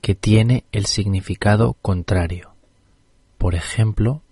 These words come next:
en las playas. El código rojo significa emergencia, y el botón rojo es, culturalmente, una última pero mortal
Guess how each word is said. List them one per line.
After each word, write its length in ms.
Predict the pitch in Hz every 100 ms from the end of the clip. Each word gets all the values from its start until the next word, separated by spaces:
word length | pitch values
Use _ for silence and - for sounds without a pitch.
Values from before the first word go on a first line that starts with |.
| _
en 220 | 113 95
las 180 | 87 -
playas. 640 | - 90 90 - - - _ _ _ _ _ _ _ _ _ - - _ _ _ _ _ _ _ _ -
El 200 | 101 98
código 480 | - 131 123 107 92
rojo 540 | 104 113 - 113 147 _ _ _
significa 920 | - - 104 101 98 - 113 - 135 -
emergencia, 920 | 107 92 87 95 - 98 92 - 87 _ _ _ _ _ _ _ _ _ _ -
y 120 | 120
el 100 | 98
botón 420 | 95 95 - 123 110
rojo 540 | 107 113 - 151 170 _ _ _ _ -
es, 420 | 107 90 - - - _ _ _ _
culturalmente, 1120 | - 98 92 98 101 113 98 95 104 - 165 _ _ _ _ _ _ _ _ -
una 360 | 117 131 131 - -
última 680 | 123 131 - 131 139 143 _ _
pero 240 | - 95 87
mortal 640 | 87 87 - 107 107 110